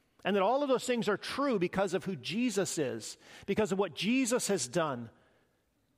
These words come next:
And yes, I am important, but I'm important because of who Jesus is. So in Christ, I am both very important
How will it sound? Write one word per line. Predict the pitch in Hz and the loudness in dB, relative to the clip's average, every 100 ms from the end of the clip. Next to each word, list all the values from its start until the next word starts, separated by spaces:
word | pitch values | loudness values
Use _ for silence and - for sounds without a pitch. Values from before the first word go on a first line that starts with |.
| _ | _
And | 185 180 | -2 2
yes, | 254 - | 2 2
I | 226 | 0
am | 208 233 247 | 2 2 0
important, | 226 - 240 190 | 0 0 0 0
but | 214 | 0
I'm | 262 | 0
important | 233 247 202 | 0 0 0
because | 196 196 | -2 0
of | 170 | 0
who | 190 | -2
Jesus | - 180 214 185 165 160 | -4 -2 0 0 0 0
is. | 123 101 - - _ _ _ _ _ _ _ _ _ _ _ _ | -2 -4 -10 -12 _ _ _ _ _ _ _ _ _ _ _ _
So | - - | -4 0
in | 254 | 0
Christ, | 247 - 262 214 202 - | 0 0 2 2 0 -6
I | - 226 | -2 0
am | 220 | 2
both | 202 220 - - - | 2 2 -2 -18 -8
very | 135 233 269 254 | 0 2 2 0
important | 208 233 226 180 220 - | 0 0 0 0 -4 -8